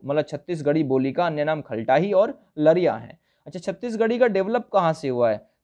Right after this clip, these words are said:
तो अर्धमागधी अपभ्रंश के दक्षिणी रूप से यानी साउथ जोन से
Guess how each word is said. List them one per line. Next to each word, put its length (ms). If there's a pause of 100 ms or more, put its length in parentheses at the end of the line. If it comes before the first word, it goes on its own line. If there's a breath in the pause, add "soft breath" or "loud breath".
तो 40
अर्धमागधी 720
अपभ्रंश 640
के 180
दक्षिणी 580
रूप 240
से 180
यानी 180
साउथ 440
जोन 320
से 240